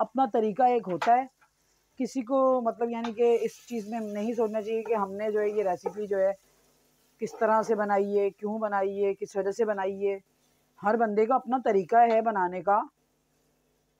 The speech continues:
मैंने अपने घर में खाना बनाती थी, तो मैं, मुझे शौक़ है, मैंने आप लोगों से भी शेयर की, इस चीज़ को चैनल बना लिया है,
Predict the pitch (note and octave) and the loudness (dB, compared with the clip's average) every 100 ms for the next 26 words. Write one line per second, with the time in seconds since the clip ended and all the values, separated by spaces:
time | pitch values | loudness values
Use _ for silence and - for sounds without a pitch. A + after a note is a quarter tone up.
0 | _ _ G3 G#3 A#3+ G#3 G#3 G#3+ F#3+ A#3 | _ _ -4 -2 0 -2 -2 -2 -2 -2
1 | G3 F#3+ G3 G3+ F#3 E3+ A3 A3 C4+ A#3 | -2 -2 0 0 0 0 -2 -4 -4 -6
2 | _ - _ _ _ _ _ - A3 G#3 | _ -20 _ _ _ _ _ -4 -2 0
3 | G3+ G3+ G#3 G#3 A#3+ A3 A3 A#3 B3 F#3 | -2 -2 -4 -2 -2 2 4 4 0 0
4 | F#3+ G3 G3 F#3 F3+ G#3 G#3 A3+ G#3+ - | -4 -2 0 0 0 -6 -6 -6 -8 -4
5 | G#3 G3+ F#3 A3 - G#3 G#3+ - D#3 E3 | -2 -2 -6 -10 -8 -10 -8 -8 -8 -8
6 | F#3+ G3 F#3+ F#3+ F#3+ | -8 -6 -6 -4 -4